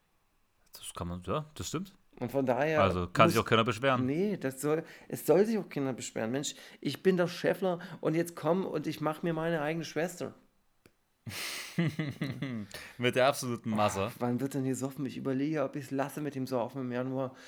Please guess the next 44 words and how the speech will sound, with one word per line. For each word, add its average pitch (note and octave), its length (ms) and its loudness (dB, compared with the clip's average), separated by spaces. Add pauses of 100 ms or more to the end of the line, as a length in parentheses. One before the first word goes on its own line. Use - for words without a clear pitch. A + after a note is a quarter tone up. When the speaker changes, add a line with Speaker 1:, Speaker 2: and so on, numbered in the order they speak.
(200)
Speaker 2:
oder C3 260 4
ob C3+ 100 -4
man C#3+ 200 -2
sagt, C3+ 280 -2
man C#3 120 -4
säuft C3+ 260 -6
nur D3+ 100 -10
zweimal. C3+ 720 0 (300)
Also C#3 200 -2
ich, B2+ 320 -8
oder D#3 140 -2
ja D#3 380 0
nicht. C#3+ 200 -4
Also, C3 100 2
Speaker 1:
Im A#2 100 6
Monat? D#3 460 6
Speaker 2:
Naja, D3 400 6
die, C#3+ 280 -2
nee, C#3 180 4
die D3+ 120 -6
Leute D#3 280 8
sagen D#3 300 2
ja, D3+ 120 2
Januar D3 420 4
wird D3+ 160 -4
kein D3+ 120 0
Alkohol D#3+ 420 2
getrunken. E3 420 -2 (380)
Ich - 220 -6 (120)
weiß E3 580 -2
noch E3+ 100 4
nicht, D3+ 140 0
ob D3 100 0
ich's D3 120 -6
mit D#3 200 -2
durchziehe, D#3 560 -2
weil C3+ 120 4
Freitag D3 340 -2
spielt - 220 -8
schon D3+ 100 -6
wieder D3+ 120 2
Bayern C#3+ 340 4
gegen D#3+ 180 -4
Gladbach. C3+ 580 -4